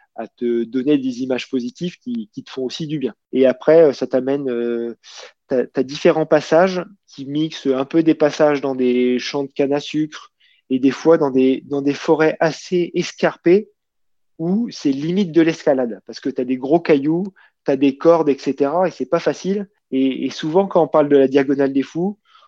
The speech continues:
on parle, euh, des cirques, on parle, euh, du volcan, on parle, euh, du Maïdo, de Mafat,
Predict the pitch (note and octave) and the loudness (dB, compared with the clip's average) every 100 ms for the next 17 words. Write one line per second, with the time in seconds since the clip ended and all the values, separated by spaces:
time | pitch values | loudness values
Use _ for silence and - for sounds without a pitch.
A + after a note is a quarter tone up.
0 | _ - C3 - D3 D3 C3 B2 A#2 A#2+ | _ -10 -6 0 2 2 2 0 0 -2
1 | A#2+ A#2+ A#2+ A#2+ B2+ - D3 D#3 F3 - | -2 -4 -4 -4 -8 -10 -8 -2 -2 -2
2 | C3+ C3+ C3 B2 B2 A#2+ A#2+ A#2 A2+ - | -6 -2 -2 -2 -2 -4 -4 -6 -8 -12
3 | _ _ - A#2+ A#2+ B2+ B2 C#3+ C#3+ D#3 | _ _ -18 -4 0 0 0 2 2 2
4 | D#3 D#3 - C#3 C3+ B2+ A#2+ A#2 A#2 A#2 | 2 0 -2 -2 0 0 -2 -2 -2 -4
5 | A2+ G#2+ _ A#2 A#2 A#2 A#2 A#2+ C3+ C#3 | -4 -8 _ -8 -6 -4 -4 -6 -4 0
6 | C3+ B2 C#3+ D3 C#3+ C3+ B2+ B2 - F#3+ | 0 4 6 6 6 4 4 0 2 2